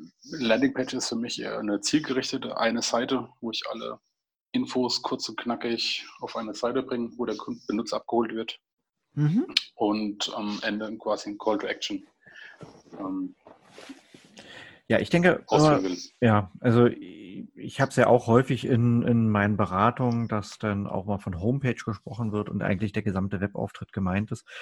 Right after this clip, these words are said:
Speaker 2: Also
Speaker 1: Mhm.
Speaker 2: Homepage ist ja eigentlich be-, ganz, ganz streng genommen so eine zentrale Seite innerhalb des Webauftritts.
Speaker 1: Ja,
Speaker 2: Äh,
Speaker 1: ja,
Speaker 2: darf
Speaker 1: genau.
Speaker 2: man jetzt nicht verwechseln mit der Startseite. Das kann manchmal das Gleiche sein, aber eine Startseite kann auch vorgelagert sein.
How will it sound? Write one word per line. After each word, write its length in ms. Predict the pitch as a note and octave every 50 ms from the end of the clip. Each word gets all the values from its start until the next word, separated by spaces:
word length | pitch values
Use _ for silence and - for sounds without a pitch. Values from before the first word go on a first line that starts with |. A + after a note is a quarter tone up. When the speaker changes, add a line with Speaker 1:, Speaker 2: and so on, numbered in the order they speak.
| - - - - -
Speaker 2:
Also 160 | - F#2 F#2+
Speaker 1:
Mhm. 60 | E2+ F2+
Speaker 2:
Homepage 440 | A2+ A#2+ B2+ C3 C3 A#2+ - -
ist 80 | A#2 -
ja 200 | G#2 F#2+ F2 -
eigentlich 600 | - F2+ G2 A2+ B2 C3+ A#2+ G#2+ G2+ G2 - - - _ _
be-, 240 | - - - G#2+ - - - - -
ganz, 260 | - A2 G2 G2 F#2+
ganz 220 | - G2+ G2 G2+ -
streng 280 | - - G#2 G#2 A2
genommen 420 | A#2+ A2+ G2+ G2 G2 G2 G2+ G2+ - _ - - - - _
so 120 | _ - A2+
eine 240 | - - G2 F#2 -
zentrale 720 | - - G#2 G2 - - - G2+ F2+ F#2+ G#2+ A2+ A2+ G#2+
Seite 680 | F#2 - G2+ E2+ E2 G2 A2 A2 - - B2 A2+ G#2+ F#2 - _ _ _ _ _ _ _ _
innerhalb 400 | C3 A#2+ A#2+ A2 G2 G2 F#2+ -
des 140 | G#2+ E2+ F2
Webauftritts. 760 | G2+ G2 - A#2+ G#2+ - - - - B2+ - - - - _ _ - - - - - - -
Speaker 1:
Ja, 160 | - - -
Speaker 2:
Äh, 220 | A#2 G#2 G2+ G2 F#2+
Speaker 1:
ja, 100 | F#2 F#2+ -
Speaker 2:
darf 260 | - G2+ G2 G2 - - _ _ _ -
Speaker 1:
genau. 200 | G#2+ B2 A2+ G#2 B2
Speaker 2:
man 100 | B2 A#2
jetzt 140 | A2 - -
nicht 120 | A#2+ -
verwechseln 380 | - B2 A2+ A2 - - C3 A2
mit 80 | G2
der 80 | - F#2
Startseite. 520 | - - A2 C3 E3+ F3 - E3+ D3 B2
Das 120 | A2 F#2+ -
kann 200 | - A#2+ A#2+ B2+
manchmal 280 | B2 A#2 A2 - A2+
das 120 | G#2 - -
Gleiche 340 | G#2+ G2+ G#2+ B2 C3+ C#3
sein, 240 | A#2+ A#2 A#2 A#2 A#2
aber 120 | A2 A2 G#2+
eine 100 | G2+ G2
Startseite 520 | - - G2+ G#2 - - - G2+ - G2+
kann 280 | - - G2 G2 F#2+ F2
auch 200 | F#2+ F#2+ F#2 -
vorgelagert 640 | _ G2+ G2+ G#2 A2 G2+ F2+ F2+ F#2 F#2+ F#2 -
sein. 260 | _ G2 G2 G2 A2+